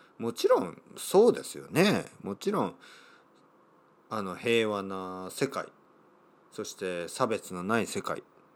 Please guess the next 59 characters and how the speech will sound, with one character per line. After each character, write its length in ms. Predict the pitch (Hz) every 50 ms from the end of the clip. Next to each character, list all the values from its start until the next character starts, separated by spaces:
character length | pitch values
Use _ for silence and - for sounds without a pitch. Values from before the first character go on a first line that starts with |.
| _ _ - _ - _ _ _ _ _ _ _ _ _ _
た 120 | - -
く 160 | - - -
さ 160 | - - 277
ん 60 | 269 247
の 80 | 175
人 140 | 156 - -
が 80 | 107 101
多 120 | - 120
分 180 | 101 95 90 82
同 240 | 110 107 107 107
意 100 | 104 101
し 120 | 90 - -
て 100 | - 107
く 140 | - - 98
れ 100 | 92 90
る 60 | 82
と 180 | - - - - -
思 180 | 90 101 92
い 60 | 80
ま 100 | 73 71
す。 160 | - - - - _ _ _ _ - - - - _ _ -
「い 40 | 123
や 60 | 120
ー、 220 | 120 120 120 131
戦 180 | - - 127 127
争 260 | 120 - 131 127 120
を 80 | 117 117
し 100 | 113 -
た 140 | - 123 113
方 160 | 101 117 104
が 120 | 90 92
い 180 | 95 98 95 90
い」 20 | -
と 80 | -
か、 140 | - - - _ - - - - - - - _ _
「い 40 | 123
や 60 | 131
ー、 340 | 135 131 123 127 127 120 117
差 140 | - 139
別 220 | 135 135 127 - 127
を 80 | 113
し 140 | 104 - -
た 140 | - 131 120
方 140 | 120 127 110
が 120 | 95 92 95
い 140 | 101 98
い」 40 | 87 80 -
と 80 | - -
か、 60 | - - _ _ - _ _ _
そ 220 | - - - 82
ん 240 | 78 - 120 143 165
な 100 | 190 202
人 280 | 196 - - _ - 202
は 100 | 170 131 - - _
多 160 | - - 151
分 180 | 156 147 98 87
い 60 | 82
な 140 | 80 80
い。 20 | 76